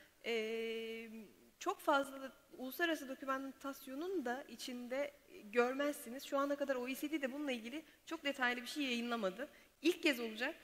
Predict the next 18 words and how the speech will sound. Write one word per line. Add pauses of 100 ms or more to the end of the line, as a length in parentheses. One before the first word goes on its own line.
(320)
iki
bin
on
beşte
son
halini
alacak. (380)
E,
merakla
beklenen
konu
başlıklarından
bir
tanesi
bu. (380)
E,
ve
hani